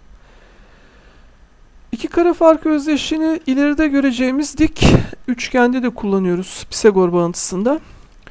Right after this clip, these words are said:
Şimdiden Pisagor bağıntısını da öğrenmiş olalım. Pisagor bağıntısı diyor ki dik kenarların kareleri toplamı hipotenüsün karesine eşittir.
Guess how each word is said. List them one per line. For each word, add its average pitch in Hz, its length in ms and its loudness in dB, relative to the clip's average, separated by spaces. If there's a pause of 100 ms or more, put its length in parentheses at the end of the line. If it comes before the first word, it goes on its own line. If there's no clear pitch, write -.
(400)
Şimdiden 269 440 0
Pisagor 262 400 -2
bağıntısını 233 480 -2
da 185 60 2
öğrenmiş 214 480 0
olalım. 277 260 -4 (600)
Pisagor 311 400 -4
bağıntısı 269 420 0
diyor 285 180 -2
ki 233 340 -8
dik - 300 -8
kenarların 226 680 2
kareleri 220 680 2 (240)
toplamı 214 580 -4 (1600)
hipotenüsün 240 680 -2
karesine 262 480 -2
eşittir. - 420 -8